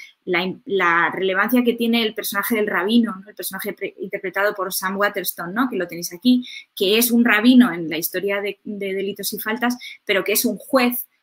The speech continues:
en la his-, en Crimen y Castigo, Porfirio Petrovich, ¿no? Y que a la vez es una persona que se está quedando ciega, ¿no? Y con todas las referencias, eh, a, que mencionaremos un poquito más adelante,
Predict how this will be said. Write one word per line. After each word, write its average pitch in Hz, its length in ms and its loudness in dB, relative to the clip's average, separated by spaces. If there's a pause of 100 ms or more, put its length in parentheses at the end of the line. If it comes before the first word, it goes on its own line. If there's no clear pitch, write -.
en 185 100 -8
la 180 100 -2
his-, 175 180 -6
en 180 140 -10
Crimen 185 280 -4
y 185 60 -8
Castigo, 196 500 -4
Porfirio 190 420 -4
Petrovich, 202 600 -4
¿no? 240 240 -6 (260)
Y 220 160 -6
que 226 100 4
a 208 60 4
la 202 140 4
vez 254 340 4 (320)
es 247 400 4
una 226 180 2
persona 240 460 2
que 196 80 -4
se - 100 -4
está - 240 -2
quedando 196 320 -2
ciega, - 400 -4
¿no? 254 260 -4
Y 175 180 -4
con 175 260 -4
todas 196 260 2
las 202 140 0
referencias, 190 760 -4 (420)
eh, 170 220 -12 (120)
a, 151 580 -4 (320)
que 175 380 -2
mencionaremos 170 680 -6
un 180 60 -10
poquito 170 260 -8
más 170 200 -8
adelante, 175 520 -4